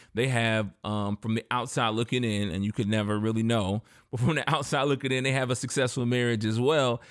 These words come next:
And so I love listening to them. But one episode, they were talking about envy working too much. And I thought this was really interesting because, um, like myself, different level, but still like myself,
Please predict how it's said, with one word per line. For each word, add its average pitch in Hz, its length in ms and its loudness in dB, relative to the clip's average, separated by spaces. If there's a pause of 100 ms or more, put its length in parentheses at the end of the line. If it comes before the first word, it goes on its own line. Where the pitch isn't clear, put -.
(180)
And 127 140 -4
so 143 120 -4
I 127 100 2
love 156 360 -4
listening 139 380 -2
to 127 100 -6
them. 107 320 -2 (300)
But 120 100 0
one 190 240 -2
episode, 147 420 0
they 131 120 0
were 120 80 -2
talking 139 320 -4
about 120 340 -2
envy 135 320 -2
working 113 580 -2
too 120 300 -4
much. - 560 -8 (520)
And 117 100 -4
I 151 60 0
thought 170 240 -2
this 165 160 -4
was 127 120 -4
really 139 280 -2
interesting 113 720 -4 (380)
because, 113 680 -4 (680)
um, 110 640 -6 (340)
like 143 300 -2
myself, 127 760 0 (300)
different 151 320 0
level, 120 300 0
but 113 160 -4
still 143 180 -2
like 123 180 -2
myself, 120 420 -2